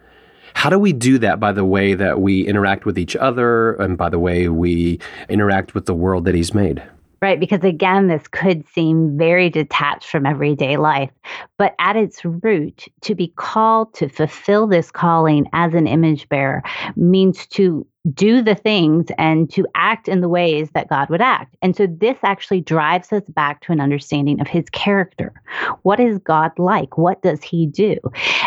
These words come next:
Speaker 2: And we know that our God is truth. We know that our God is just. We know that our God is merciful. We know that our God is loving.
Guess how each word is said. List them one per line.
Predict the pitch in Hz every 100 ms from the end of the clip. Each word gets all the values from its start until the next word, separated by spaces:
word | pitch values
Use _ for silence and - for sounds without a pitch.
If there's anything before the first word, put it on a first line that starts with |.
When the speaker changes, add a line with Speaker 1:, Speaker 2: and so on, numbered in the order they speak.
| -
Speaker 2:
And | 190 190
we | 202 233
know | 220 208 208
that | 160 160
our | 160
God | 147 160 160
is | 156 - -
truth. | - 220 180 139 -
We | 156
know | 156
that | 151
our | 156 151
God | 165 156
is | 160 147
just. | - 185 151 - -
We | 165
know | 165
that | 156
our | 156
God | 143 165 160
is | 151
merciful. | 175 165 170 - 165 - -
We | 160
know | 165
that | 160
our | 160 -
God | 151 147
is | 139
loving. | 175 196 175 151